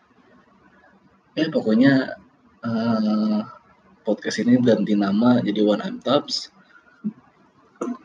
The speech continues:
Dan kenapa ganti nama? Karena Aing sendiri udah mulai jijik ya sama nama podcast yang sebelumnya. Dan kayaknya ke depannya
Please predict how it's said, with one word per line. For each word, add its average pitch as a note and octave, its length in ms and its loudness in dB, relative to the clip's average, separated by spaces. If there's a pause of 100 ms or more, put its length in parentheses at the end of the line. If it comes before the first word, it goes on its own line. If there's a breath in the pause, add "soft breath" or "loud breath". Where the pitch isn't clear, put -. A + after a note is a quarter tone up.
(2000)
Dan A#2 480 2 (1800)
kenapa A2 400 0
ganti G#2+ 320 4
nama? A#2 480 4
Karena G#2 400 -2 (480)
Aing G#2+ 480 2
sendiri G#2+ 400 6
udah A2 160 4
mulai G#2 320 2
jijik A2 400 6
ya D3 240 2
sama G#2+ 240 0
nama G2+ 400 -4 (320)
podcast G#2+ 400 -6
yang G2+ 80 -2
sebelumnya. G#2+ 640 2 (800 soft breath)
Dan G#2+ 720 2 (240)
kayaknya G#2+ 400 0
ke B2 80 0
depannya G#2+ 640 -2